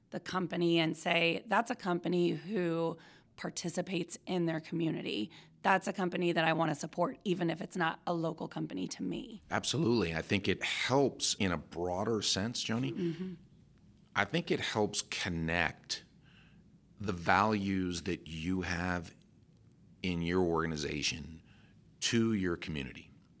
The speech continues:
Speaker 2: It's an opportunity for others to really connect with what's important to you and your
Speaker 1: Right.
Speaker 2: business.
Speaker 1: Mm-hmm.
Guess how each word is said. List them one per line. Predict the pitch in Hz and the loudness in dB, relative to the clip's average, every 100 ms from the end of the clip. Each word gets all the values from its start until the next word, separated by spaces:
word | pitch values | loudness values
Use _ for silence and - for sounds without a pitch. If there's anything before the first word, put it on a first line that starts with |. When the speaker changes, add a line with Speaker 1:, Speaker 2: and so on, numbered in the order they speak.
| - | -4
Speaker 2:
It's | 101 | 0
an | 104 | 2
opportunity | 95 110 131 - 113 104 90 | 4 2 2 0 0 0 -4
for | 85 - 90 85 82 - - | -6 -4 -2 -2 -4 -8 -2
others | 101 107 107 98 | 0 2 0 -2
to | - 87 | -4 -4
really | 82 82 104 120 120 | -4 -2 -2 0 -2
connect | - - 90 85 85 78 - - - - - - - - - - - - | -6 -6 -6 -4 -4 -6 -8 -16 -18 -20 -20 -20 -20 -20 -20 -20 -16 -4
with | 92 - | -4 -4
what's | 85 98 101 - | -2 0 0 -2
important | - 87 - 110 - 95 82 - | -4 -6 -4 -4 -2 -4 -8 -8
to | - | -6
you | 101 135 123 - - - - | -2 -2 -2 -10 -20 -18 -8
and | 87 87 | -4 -2
your | 85 | -2
Speaker 1:
Right. | |
Speaker 2:
business. | 98 90 73 - - | 0 -2 -4 -8 -6
Speaker 1:
Mm-hmm. | 160 175 185 269 | -6 -4 -2 -2